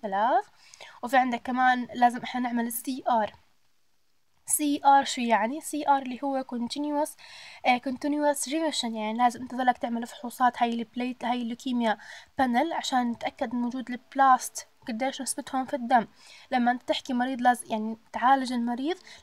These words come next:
لازم بس تعالجه تكون أقل من خمسة بالمية، تمام؟ البلاست هاي موجودة حاليا عنده أربعة، سبعة، تسعة وأربعين بالمية حاليا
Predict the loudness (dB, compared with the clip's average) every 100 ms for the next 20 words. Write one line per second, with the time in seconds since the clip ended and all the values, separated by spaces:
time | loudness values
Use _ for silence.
0 | 0 2 2 -2 -4 2 2 2 -2 -6
1 | -6 -6 -4 -6 0 0 2 -2 -2 -6
2 | -6 -4 -2 -2 -2 0 2 4 4 2
3 | 0 _ _ _ _ -6 4 6 6 4
4 | 4 4 6 0 0 -2 -2 -2 -2 0
5 | 0 0 2 4 4 0 _ _ _ _
6 | _ -2 0 0 0 2 2 0 -2 -2
7 | 0 0 -2 -6 -4 -2 -2